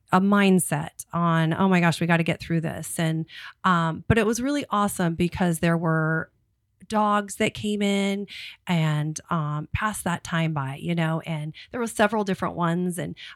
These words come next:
uh, you get to know them personally. There was also people that came with their guitars and sang, and we would love that when they'd come into our room and, uh, just sing just any song that you wanted. And, you know, they would ask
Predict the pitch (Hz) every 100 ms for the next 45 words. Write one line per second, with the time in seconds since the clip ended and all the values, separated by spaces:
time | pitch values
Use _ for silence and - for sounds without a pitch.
0 | - 170 175 185 202 - 180 165 170 170
1 | 175 - 175 - 175 170 170 160 156 151
2 | 156 - 175 175 156 165 185 165 165 151
3 | - 165 156 156 160 156 160 160 160 160
4 | 156 156 - 165 165 160 160 156 - -
5 | - 190 190 170 170 160 165 165 165 151
6 | 190 165 160 165 156 165 156 156 156 151
7 | - - - - 180 156 147 147 - -
8 | 180 - - 185 180 175 _ 175 185 180
9 | - 214 226 220 202 202 202 180 196 185
10 | 185 165 151 160 160 196 - 190 165 165
11 | 160 165 180 170 165 -